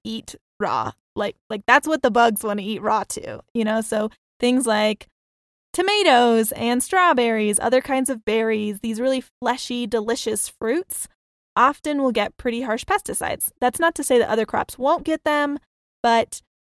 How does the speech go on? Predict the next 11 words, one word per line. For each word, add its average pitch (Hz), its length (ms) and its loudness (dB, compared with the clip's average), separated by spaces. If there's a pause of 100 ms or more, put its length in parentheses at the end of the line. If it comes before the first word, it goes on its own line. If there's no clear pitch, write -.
it 277 140 2
is 311 160 2
to 311 100 -2
say 269 180 4
that 233 140 4
if 226 140 0
you're 233 80 2
buying 226 240 2
them 233 140 0
conventionally 214 800 -4
grown, 349 520 2